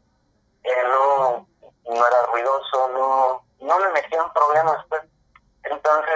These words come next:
sí, o sea, cuentan que pasó esa noche y ya, todo normal, como si nada.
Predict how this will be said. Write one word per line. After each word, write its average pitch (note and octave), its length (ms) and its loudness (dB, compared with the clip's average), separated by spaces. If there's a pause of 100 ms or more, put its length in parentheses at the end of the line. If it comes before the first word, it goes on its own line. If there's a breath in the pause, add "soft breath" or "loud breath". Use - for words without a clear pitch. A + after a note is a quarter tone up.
(120)
sí, A3 60 -4 (100)
o - 40 -4
sea, E3+ 140 2 (320)
cuentan D3+ 400 -2
que A#2 360 -8 (640)
pasó C3+ 260 0
esa D3 200 -4
noche G3 340 -2 (100)
y D3 200 -14
ya, E3+ 160 -2 (300)
todo E3 240 0
normal, D#3 460 2
como D3+ 260 2
si C3+ 80 -6
nada. D3 320 0